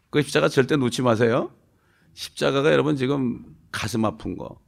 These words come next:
여러분이 막 그냥 어려움을 당하는 거, 그러니까, 그러니까 뭔가 하면은 좀, 아, 이걸 뭐라 그러나? 억울한 거. 억울한 거 있죠, 여러분? 억울한 거. 억울한 게 십자가입니다, 여러분. 억울한 거.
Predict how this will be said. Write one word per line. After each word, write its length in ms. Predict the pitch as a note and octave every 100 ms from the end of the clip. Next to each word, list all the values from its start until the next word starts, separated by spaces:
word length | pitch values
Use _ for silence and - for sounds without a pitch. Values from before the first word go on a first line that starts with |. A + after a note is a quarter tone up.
| _ _ G#2
여러분이 520 | A2+ B2 C3+ C3+ - _ _ _ _ _ _ _ _ _ _ _ -
막 180 | G#2+
그냥 260 | A2+ A2+ G#2+
어려움을 340 | G2 G#2 G#2+ G2+
당하는 380 | E2+ F2 E2 C#2+
거, 300 | F#2+ B2 - _
그러니까, 360 | - D#2+ - - -
그러니까 240 | - G#2 G#2+
뭔가 220 | F#2+ F#2
하면은 260 | G2 G2+ F#2
좀, 140 | F2 - -
아, 460 | - - - A#1 - _ _ _ _ _ _ _ _ _ _ _ _ _ _ -
이걸 140 | B2
뭐라 240 | A2+ F2+
그러나? 160 | F2+ F#2+
억울한 460 | - C#3 E3 F3+ E3+
거. 280 | C#3 - - _ _ - - - - _ -
억울한 380 | A#2+ C#3 D3+ D#3
거 80 |
있죠, 140 | D#3 F3+
여러분? 260 | C#3 G2+ F#2+
억울한 360 | C3 C#3 B2
거. 360 | C3 C#3+ F2+ - - _ _ - -
억울한 400 | A#2 C3+ C#3+ C#3+
게 60 |
십자가입니다, 520 | D3 - B2+ B2 C#3
여러분. 400 | A2+ F2+ A2+ E3 - _ _ -
억울한 320 | F#2+ G2 F2+
거. 200 | A2